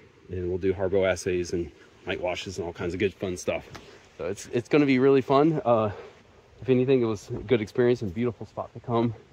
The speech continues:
And, but it, it's gonna be a re-, really neat. Uh,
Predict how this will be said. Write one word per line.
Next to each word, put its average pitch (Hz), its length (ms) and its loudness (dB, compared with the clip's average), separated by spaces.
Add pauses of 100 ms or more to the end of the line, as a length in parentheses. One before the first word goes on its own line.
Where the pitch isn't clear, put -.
(120)
And, 90 240 -8 (520)
but 87 200 -6
it, 98 160 -4 (100)
it's 85 160 -12
gonna 92 160 -4
be 92 140 -2
a 82 120 -4 (440)
re-, - 180 -6
really 123 260 4
neat. 98 280 0 (260)
Uh, 87 140 -10